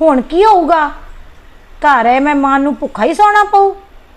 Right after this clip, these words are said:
ਟਾਂਗੇ ਵਾਲੇ ਦੀ ਘਰਵਾਲੀ ਨੇ ਥੋੜ੍ਹਾ ਸ਼ਰਮਿੰਦਾ ਹੁੰਦਿਆਂ ਕਿਹਾ, "ਏਦਾਂ ਕਿਵੇਂ ਹੋ ਸਕਦਾ ਏ? ਮੈਂ ਹੁਣੇ ਦੁਬਾਰਾ ਸਬਜ਼ੀ ਬਣਾ ਕੇ ਲਿਆਉਣੀ ਆ।" ਅਮਨ ਉਹਨਾਂ ਦੀ ਇਹ ਚਲਾਕੀ ਸਮਝ ਗਿਆ ਸੀ,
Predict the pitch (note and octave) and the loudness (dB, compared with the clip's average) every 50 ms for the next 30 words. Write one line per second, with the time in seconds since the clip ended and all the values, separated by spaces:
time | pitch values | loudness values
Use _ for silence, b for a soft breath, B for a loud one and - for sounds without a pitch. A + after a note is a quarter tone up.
0 | - - - - - - - - A3 G3 G3 G3 F#3+ G#3 G3+ G#3 G3+ G3+ G3+ G3 | -20 -20 -20 -20 -20 -20 -12 -8 -8 -8 -6 -6 -8 -6 -6 -6 -4 -4 -4 -4
1 | G3 B3 B3+ - C#4+ C4 A#3 G#3+ G#3 G3 F#3 F#3 F#3+ G3 A#3+ B3+ - A3+ A3 G#3+ | -6 -8 -6 -2 -2 -2 -2 -2 -6 -6 -6 -8 -8 -10 -12 -12 -12 -10 -8 -8
2 | A3 A3 - B3 G#3+ G#3+ G3+ G3 F#3+ F3+ G#3+ A3+ B3 B3+ A#3+ G#3 G3 F3+ F3 E3 | -8 -8 -8 -10 -10 -10 -10 -12 -10 -6 -6 -4 -4 -4 -6 -8 -8 -10 -12 -14
3 | - G#3 F#3+ G3+ F#3+ - _ b b b b b b b b b - C#4+ C#4+ A#3+ | -14 -14 -14 -14 -14 -16 _ b b b b b b b b b -6 -6 -6 -2
4 | A#3+ D#4 D#4+ C#4 - E4 E4 F4+ G4 G4 F#4 C#4+ D#4+ C#4 A3 A3+ A3+ B3 A#3+ A#3 | -2 -2 -4 -4 -6 -6 -4 -2 -2 -2 -2 -2 -2 -4 -4 -2 0 0 0 0
5 | A3+ A3 G#3+ - b b b b b b b b - - G#3 A3+ C#4 E4+ F#4 E4+ | -2 -4 -10 -16 b b b b b b b b -12 -8 -4 -2 -2 -2 -2 -2
6 | F#4 E4+ D4 D#4+ C#4 E4 C4 C#4+ C4+ B3+ C#4+ D4 C#4+ C#4+ A3+ G3+ G3 B3+ A3 C4+ | -2 -2 -2 -4 -4 -2 0 0 0 0 0 -4 -4 -6 -8 -8 -8 -8 -6 -6
7 | C#4 D#4 D4+ A#3+ A#3+ A3 A#3 B3 B3+ B3+ A#3+ G#3+ G3+ G3+ G3+ F#3+ E3+ - _ _ | -6 -6 -6 -6 -6 -4 -4 -4 -4 -4 -6 -6 -8 -10 -12 -12 -16 -18 _ _
8 | - _ _ - _ _ _ - - - - - - - G#3+ G3+ G#3+ A3+ A#3 A3 | -20 _ _ -20 _ _ _ -20 -20 -20 -20 -20 -18 -14 -12 -10 -8 -8 -8 -8
9 | G#3 G3+ G3+ G#3+ G#3 G#3+ G#3+ A3+ A3 G#3+ G#3+ - A#3 F#3+ F#3+ F3+ - - B3+ C4 | -8 -10 -10 -12 -12 -12 -10 -8 -10 -10 -10 -10 -10 -10 -10 -12 -12 -12 -14 -14
10 | - - G#3+ G3+ G3+ G3+ F3+ G#3 F3 F#3 F#3+ F3+ E3+ D#3+ - - | -10 -10 -8 -8 -8 -10 -12 -12 -10 -10 -10 -10 -10 -14 -18 -20